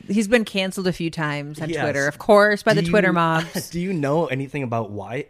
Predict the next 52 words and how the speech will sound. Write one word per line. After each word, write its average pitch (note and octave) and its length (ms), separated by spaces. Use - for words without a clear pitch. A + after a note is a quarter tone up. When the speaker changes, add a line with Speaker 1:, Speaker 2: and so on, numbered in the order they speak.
Speaker 2:
'Cause C3+ 140
I C3+ 120
am D#3 160
kind B2+ 180
of G#2+ 80
out G#2+ 80
of A2+ 60
Speaker 1:
Yeah, B3 160
Speaker 2:
the - 60
loop D3 100
on G#2+ 120
Speaker 1:
he's, - 200
Speaker 2:
it. - 20
Speaker 1:
like, A#3+ 220
taking A#3+ 400
guns A3+ 440
and G3 120
shooting A#3 400
'em A3+ 260
and F#3+ 100
throwing A3 280
'em G#3+ 140
over A3 240
Speaker 2:
<laughs> A3 40
Speaker 1:
himself, G#3+ 560
and G3+ 80
he's G3+ 140
twerking A3+ 380
and E3 200
Speaker 2:
Oh, B2+ 120
he's A2+ 120
from A2 140
Utah. G2+ 640
I G2 60
see. G#2+ 300
Speaker 1:
Um, F3 440
he's A#3 960
interesting. A#3+ 1000
I G#3+ 140
think G#3 280
he A#3 220
would A#3 140
also A3+ 300
be F3 140
very E3 600
highly A#3 480
likely D3+ 400
to D#3+ 100
get D#3+ 140
in - 60
a D#3 40
showmance. D3 920